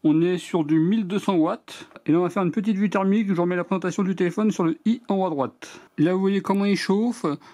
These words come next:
On est sur cent soixante-deux degrés. Par contre, faites vraiment très attention. Vous avez vraiment possibilité de vous brûler. Par exemple, un enfant, s'il met sa main dessus. Là, par exemple, je pourrais pas tenir très longtemps. Je me brûlerais vraiment très rapidement. Par exemple, ici,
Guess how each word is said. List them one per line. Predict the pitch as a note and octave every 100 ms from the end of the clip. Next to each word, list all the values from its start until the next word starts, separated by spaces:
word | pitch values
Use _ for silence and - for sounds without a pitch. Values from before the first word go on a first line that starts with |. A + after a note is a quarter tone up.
| - _ -
On | D#3+ F#3+
est | A3
sur | G#3+ - G3
cent | - - A3+ A#3+
soixante-deux | A#3 G3 A3 F#3 A3
degrés. | F#3+ F3+ D3 B2 - _
Par | E3 -
contre, | G#3
faites | F3+ D3
vraiment | D#3 F3
très | E3+ - G3
attention. | F#3 F#3 D#3+ - G#3 A3+
Vous | G3 D3
avez | D3+
vraiment | D3+ G3
possibilité | F3 F#3 - E3+ E3 G3+
de |
vous | E3
brûler. | C#3+ D3 F3+ F3 D#3+ _ _ -
Par | C3+
exemple, | C#3 F3 D#3+
un | D3
enfant, | D#3 - F3+ F#3 F3
s'il | D#3
met | C#3+
sa | D3 D#3
main | D#3+
dessus. | D#3 D3+ - - _ _ _ _ _ _ _ _ _ - - - -
Là, | D3 F3+
par | E3
exemple, | G3 G3
je |
pourrais | F3 D3+
pas | C#3+ G#3
tenir | - G3 G#3+ -
très | - G#3
longtemps. | G3 F3+ E3+ C4
Je | C3 C3+
me | D3+
brûlerais | C#3+ D#3+ D#3+ G3+
vraiment | E3+ D#3+ F#3+
très | - F#3+
rapidement. | F3 F3+ D#3+ C3+ _ _ _ _
Par | D#3+ E3
exemple, | E3+ G3 -
ici, | F#3 - G3 G3+ B3